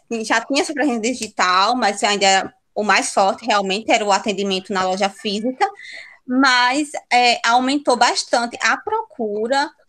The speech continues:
é, pelo online. A gente, logo na, na primeira semana, a gente já, já,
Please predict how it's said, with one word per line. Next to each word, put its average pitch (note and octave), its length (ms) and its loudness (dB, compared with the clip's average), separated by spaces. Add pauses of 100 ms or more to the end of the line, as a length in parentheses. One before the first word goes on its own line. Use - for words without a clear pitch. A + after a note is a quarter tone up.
(160)
é, G#3+ 840 6 (240)
pelo A#3+ 200 0
online. F#3+ 680 -2 (420)
A A3 160 2
gente, A#3+ 1120 -4 (680)
logo C4 340 6
na, C#4 260 2
na A#3+ 160 0
primeira A#3 360 -2
semana, B3 560 0
a A#3 40 -2
gente G#3+ 320 -6
já, F3+ 320 -4 (220)
já, F#3+ 260 -6